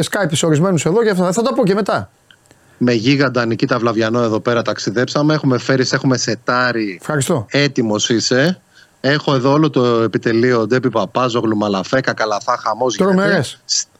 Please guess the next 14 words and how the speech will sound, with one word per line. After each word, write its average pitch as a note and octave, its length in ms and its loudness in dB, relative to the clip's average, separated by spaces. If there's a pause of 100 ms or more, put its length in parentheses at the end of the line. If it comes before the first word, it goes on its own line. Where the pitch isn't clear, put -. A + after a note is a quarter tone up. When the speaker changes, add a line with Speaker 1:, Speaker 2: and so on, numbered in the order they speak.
(300)
Speaker 2:
και D3 160 0
στείνουμε F#3 800 2
Speaker 1:
Ναι. E3+ 280 0 (400)
Speaker 2:
για F#3 140 0
να F3+ 60 2
υποδεχθούμε C3+ 960 0 (800)
τους G3 220 0
αναγνώστες C3 840 -2 (240)
Speaker 1:
Ναι. D#3 340 2
Speaker 2:
και G#3 140 0
τους F#3 160 0
δημοσιογράφους. D#3 840 0
Speaker 1:
Ωραία. D#3+ 360 0 (760)
Speaker 2:
Μμ. G#2 120 -6